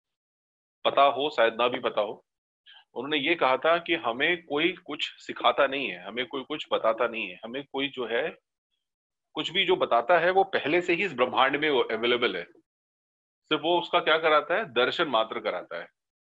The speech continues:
People acknowledge, people make us aware to understand, which has already been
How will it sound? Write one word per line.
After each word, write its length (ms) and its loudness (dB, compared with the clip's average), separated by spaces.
People 320 0
acknowledge, 440 0
people 300 -4
make 120 -4
us 240 -2
aware 280 4
to 120 -2
understand, 480 -4
which 420 -12
has 80 -4
already 340 0
been 140 0